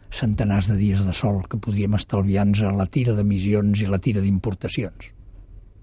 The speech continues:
Això només passarà quan la ciutadania s'apropiï d'aquestes tecnologies, quan compri una casa i digui, "No, jo la compro, si no hi ha aigua calenta solar, no la compro".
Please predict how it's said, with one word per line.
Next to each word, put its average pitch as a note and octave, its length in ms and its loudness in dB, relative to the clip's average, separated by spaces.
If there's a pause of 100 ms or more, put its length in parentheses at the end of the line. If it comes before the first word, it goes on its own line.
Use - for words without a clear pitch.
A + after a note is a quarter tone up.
(1700)
Això - 220 -4
només A#2+ 240 2
passarà D3 460 2 (120)
quan A2+ 460 -2
la A2 100 0
ciutadania F3+ 760 -2 (280)
s'apropiï C3+ 640 2
d'aquestes E3+ 400 0
tecnologies, D3 560 2
quan B2 180 2
compri C#3+ 240 4
una D#3 140 4
casa D#3 160 4
i D#3+ 80 4
digui, D#3 80 4
"No, E3+ 120 4
jo C3+ 140 4
la C3+ 100 2
compro, E3 280 4
si D#3 180 2
no C3+ 120 4
hi D3 80 4
ha D#3 40 4
aigua C#3+ 200 4
calenta C3+ 300 4
solar, D3 220 4
no G3 120 4
la F3 80 4
compro". D3 360 2